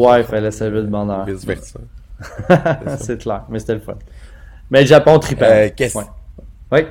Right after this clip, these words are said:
Speaker 2: question, euh, c'est, mettons, c'est rare qu'on peut poser une question jet set de karaté,
Speaker 1: Ouais.
Speaker 2: mais sur ton site internet, t'as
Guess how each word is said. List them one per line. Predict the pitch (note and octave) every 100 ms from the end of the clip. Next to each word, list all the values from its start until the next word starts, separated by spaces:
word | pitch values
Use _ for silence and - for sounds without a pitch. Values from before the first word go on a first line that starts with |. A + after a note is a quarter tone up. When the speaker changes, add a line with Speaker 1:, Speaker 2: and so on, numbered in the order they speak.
| -
Speaker 2:
question, | C3 - D#3+ F3+ F3+
euh, | C3 A#2 A2 G#2+ G#2+ G#2 G2+ G#2 G2+ - - -
c'est, | - -
mettons, | G#2 A2+ D3+ C#3+
c'est | A2 A2 G#2+
rare | C#3
qu'on | C3+ A#2+
peut | B2+
poser | A#2 A2+ C3
une |
question | A#2+ A2 - B2+ C3 - G#2
jet | F#2+ C3 -
set | - D3 C#3+
de | A#2+
karaté, | A2 A#2 G#2+ G#2 D3 G3 - -
Speaker 1:
Ouais. | A2 A2
Speaker 2:
mais | A2+
sur | A2 A#2
ton | B2
site | A2+ D3 C#3
internet, | A#2+ A2 A2+ C#3 -
t'as | A#2+ A2+